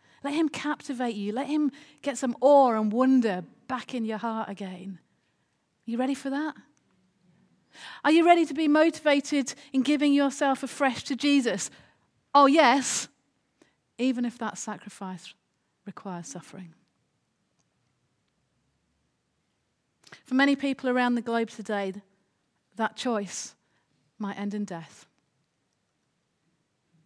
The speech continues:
So to give up something, to let go of something, to change something, to sort a relationship out, to, what's God gonna call us to? Not just as individuals, as a church.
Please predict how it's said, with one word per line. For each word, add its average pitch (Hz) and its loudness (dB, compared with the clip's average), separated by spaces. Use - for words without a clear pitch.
So - -6
to 220 -4
give 233 -4
up 254 -6
something, 269 -6
to - -12
let 226 -4
go 220 0
of 220 -4
something, 240 -6
to 220 -8
change 208 -6
something, 233 -6
to 208 -12
sort 196 -6
a 190 -6
relationship 202 -6
out, 220 -2
to, 202 -8
what's 220 -12
God 214 -12
gonna 202 -12
call 202 -14
us 202 -16
to? 202 -16
Not 220 -8
just 233 -14
as 226 -12
individuals, 190 -10
as 180 -16
a - -20
church. 190 -18